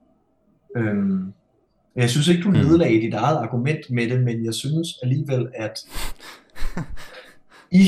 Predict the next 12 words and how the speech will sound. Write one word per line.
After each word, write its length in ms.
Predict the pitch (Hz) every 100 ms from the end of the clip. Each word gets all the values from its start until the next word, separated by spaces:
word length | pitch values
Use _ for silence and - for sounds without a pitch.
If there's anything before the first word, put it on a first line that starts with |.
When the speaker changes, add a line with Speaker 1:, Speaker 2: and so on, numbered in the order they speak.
| 180 - - _ _ _ _ _
Speaker 1:
det 380 | 143 147 135 127 - _ _ _ _ _ _ _
argument 480 | 117 120 117 120 120
ligger 320 | 127 147 180
også, 520 | 190 107 107 127 123 - -
at 240 | 113 107 - - _ _ _ _ _ _ _ _ _ _ _ _ _ _ _ _ _ _ 320 _ _ _ _ _ _ _ _ _ _ _ 659 _ _ _ _ _ _ _ _ _ -
der 60 |
er 140 | 120 120
nogle 280 | 127 151
kompetencer, 640 | 147 127 117 - 117 113 131
som 300 | 127 117 107
der 200 | 110 104 -
er 360 | 110 104 -